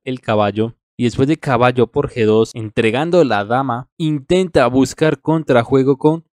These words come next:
torre E siete, complicando un poco la partida, pero Fausti realiza dama F cuatro, se quita de la amenaza, y estas tres piezas cerca del enroque, la verdad es que dan mucho miedo,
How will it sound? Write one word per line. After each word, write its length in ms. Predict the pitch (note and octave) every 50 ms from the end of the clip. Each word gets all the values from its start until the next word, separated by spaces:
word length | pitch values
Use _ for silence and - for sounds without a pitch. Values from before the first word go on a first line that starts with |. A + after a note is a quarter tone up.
| _ _ _ - - _ _
torre 380 | C#3+ C3+ C3+ C3+ C3 C3+ - -
E 100 | C3 A2
siete, 540 | - - - G2+ G2 F#2+ - G#2+ A2 A#2 _
complicando 640 | - C#3 D#3 D#3 C#3+ C#3+ C#3 B2+ - C#3 C3+ C3+ C#3
un 100 | C3 B2
poco 260 | - D3 C#3 C3+ C3
la 200 | C3 C#3 C#3+ -
partida, 640 | - A#2+ A2+ - _ - C3+ C#3 C#3 C#3 C3+ - _ _ _ _ _ _ _ _ _
pero 240 | - C3+ C3+ C3+ B2+
Fausti 540 | A#2+ - C3+ C3+ C3 - - C#3 C#3 C#3 C3+ - -
realiza 380 | G#2+ G2+ G#2 A#2 A#2 - C3+
dama 340 | A#2+ B2 C3 C3 C3 C3 - -
F 300 | - C3+ - _ A#2 A2
cuatro, 600 | - - A#2 A#2+ A#2 A#2 - A#2+ B2 A#2+ - _ _ _ _
se 320 | - - - - G#2+ -
quita 260 | - A#2 A#2+ - B2+
de 80 | B2 A#2+
la 100 | B2 B2
amenaza, 580 | B2 B2+ B2 A2+ A2 A2 - - A2+ A2+ - _ _ _ _
y 120 | C#3 C3
estas 360 | C3 - - B2 G#2 - - _ _
tres 320 | - B2 C3 C3+ B2 - - _ _
piezas 460 | B2 B2+ C3+ B2+ A#2+ A2 G2+ - - _
cerca 380 | - - C#3+ C3 - - G#2+
del 160 | G#2 A2 A#2
enroque, 680 | A#2+ A2 G#2+ G2+ G#2 G#2+ G#2+ G#2 G2+ _ A2+ G#2+ G#2+ - _
la 180 | - G#2 G#2+ G#2+
verdad 260 | G#2 G#2 G#2 G#2+ A2+
es 100 | A2+ -
que 120 | - B2+
dan 220 | A#2 A#2+ A#2 A#2+ A#2+
mucho 580 | B2+ C#3 D3 D3+ D#3 D3 C3+ - - C3 A#2
miedo, 460 | A2 A2 A2+ A#2+ A#2+ A#2+ B2 B2 -